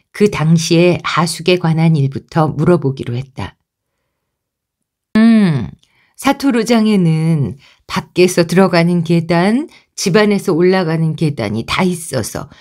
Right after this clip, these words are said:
어느 쪽으로도 올라갈 수 있었죠. 이 층에는 남쪽에 방이 세 개 있었고 북쪽에도 방이 하나 있었는데 계단에서 올라오는 데가 있었죠. 맞죠?"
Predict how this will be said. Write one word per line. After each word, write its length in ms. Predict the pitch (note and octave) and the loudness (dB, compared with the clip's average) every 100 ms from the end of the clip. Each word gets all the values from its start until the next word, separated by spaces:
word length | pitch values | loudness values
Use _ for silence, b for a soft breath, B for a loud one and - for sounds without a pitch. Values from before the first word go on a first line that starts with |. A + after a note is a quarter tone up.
| b b | b b
어느 340 | F#3+ G3+ F3 | 2 2 2
쪽으로도 480 | F#3+ F3 E3 C#3 B2 | -2 0 -2 -2 0
올라갈 380 | E3 F#3 E3 C3+ | 2 2 2 -2
수 160 | - | -2
있었죠. 1080 | D3+ F3+ G3 G3 - C3+ D3+ D#3+ D#3 F2+ - b b b b - | -4 -2 -4 -4 -4 -2 -2 0 -2 -4 -10 b b b b 0
이 220 | A#3 A#3 | 0 0
층에는 800 | - A#3 G#3+ F#3+ F#3 F#3 F#3 E3+ | 0 2 2 2 2 0 2 2
남쪽에 600 | F3 F3 E3 D#3+ D3+ C3 | 0 -2 -4 -4 -2 -2
방이 320 | D#3+ E3 D#3+ | 0 2 2
세 200 | E3 G#3+ | 0 0
개 140 | F#3 | 4
있었고 920 | E3+ C#3+ - D3+ F3+ _ - G#2+ G#2 - _ _ _ - | 2 0 -6 -6 -6 _ -10 -8 -10 -12 _ _ _ -4
북쪽에도 680 | G#3 - - B3 A#3+ D#3+ C#3 | -4 -2 -2 2 0 0 -2
방이 260 | E3+ D#3+ | 0 2
하나 220 | D#3+ F3+ E3 | 2 2 2
있었는데 1200 | E3 - D3+ F3+ F3+ E3 C#3+ C#3 D3 C3+ A#2+ - _ _ _ _ | 0 -2 0 0 2 0 0 -2 -2 -4 -6 -12 _ _ _ _
계단에서 800 | - G#3 A#3 A#3+ G3 E3+ D#3 C#3+ - _ | 0 2 2 0 -2 -4 -8 -8 -12 _
올라오는 540 | F#3+ G#3 G#3+ F3 C#3+ | 2 4 4 2 -2
데가 220 | - G#2+ | -6 -10
있었죠. 680 | G#2 C#3 D3 C#3+ - E2 G#2 - _ _ _ - | -10 -8 -6 -6 -8 -12 -12 -16 _ _ _ -4
맞죠?" 560 | C#3+ C#3 - E3 D4+ | -2 0 0 -2 -2